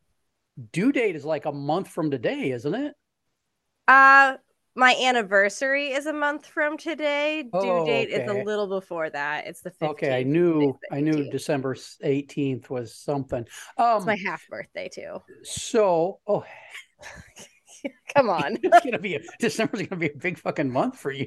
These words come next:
Speaker 2: It's a really big deal. <laughs>
Speaker 1: So I'm, I'm guessing, I'm guessing you've probably locked down on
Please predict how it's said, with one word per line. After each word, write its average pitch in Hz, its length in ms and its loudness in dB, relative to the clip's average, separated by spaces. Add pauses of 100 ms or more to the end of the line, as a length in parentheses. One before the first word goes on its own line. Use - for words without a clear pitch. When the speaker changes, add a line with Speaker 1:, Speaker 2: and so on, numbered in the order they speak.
(140)
Speaker 2:
It's 233 200 6
a 226 80 0
really 208 320 4
big 185 220 -4
deal. 185 420 0
<laughs> 349 360 0
Speaker 1:
So 220 160 -2
I'm, 196 240 2
I'm 185 200 -4
guessing, 196 540 -2
I'm 160 120 -2
guessing 196 360 -2
you've 180 360 -2
probably 170 520 -2
locked 147 380 -2
down 156 460 0
on 147 600 -2